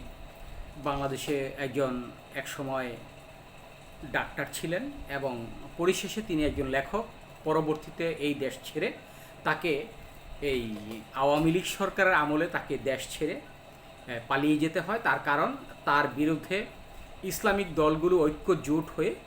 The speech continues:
তার বিরুদ্ধে বিভিন্ন ধরনের এই হুমকি ধুমকি দিচ্ছিল, যার কারণে এই তসলিমা নাসরিনের, আহ, প্রত্যেকটি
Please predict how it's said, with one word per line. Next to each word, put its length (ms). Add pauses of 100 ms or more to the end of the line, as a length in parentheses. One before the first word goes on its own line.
(120)
তার 260
বিরুদ্ধে 440 (540)
বিভিন্ন 440 (120)
ধরনের 300 (580)
এই 540 (360)
হুমকি 280
ধুমকি 360
দিচ্ছিল, 440
যার 320
কারণে 360 (460)
এই 200
তসলিমা 440
নাসরিনের, 760
আহ, 120 (120)
প্রত্যেকটি 460